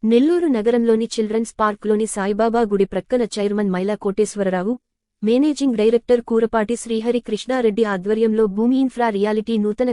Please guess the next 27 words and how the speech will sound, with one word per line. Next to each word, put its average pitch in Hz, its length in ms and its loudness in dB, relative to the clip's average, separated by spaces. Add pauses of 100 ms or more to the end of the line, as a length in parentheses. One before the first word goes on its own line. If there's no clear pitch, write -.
(120)
కార్యాలయాన్ని 208 640 0 (100)
ఘనంగా 220 300 -2 (100)
ప్రారంభించారు. 190 720 -4 (640)
ఈ 269 100 2 (140)
సందర్భంగా 262 680 0
వారు 214 180 2 (100)
మాట్లాడుతూ, 190 500 -2 (280)
ప్రముఖ 262 260 4 (140)
రియల్ 262 220 0
ఎస్టేట్ 254 360 -2 (100)
కంపెనీ 226 340 0 (120)
భూమి 233 280 2
ఇన్ఫ్రా 240 340 0
రియాలిటీ 202 380 -2 (100)
కార్యాలయాన్ని 202 760 0
నెల్లూరు 240 420 0
నగరంలోని 214 600 0
చిల్డ్రన్స్ 220 460 -2
పార్కులో 220 480 0
అందరికీ 226 460 -2
అందుబాటులో 214 540 2 (100)
ఉండే 202 260 2
విధంగా 208 340 0 (100)
నూతన 208 280 -2 (140)
కార్యాలయాన్ని 208 640 0 (100)
ప్రారంభించడం 214 680 0 (100)
సంతోషకరంగా 208 760 -2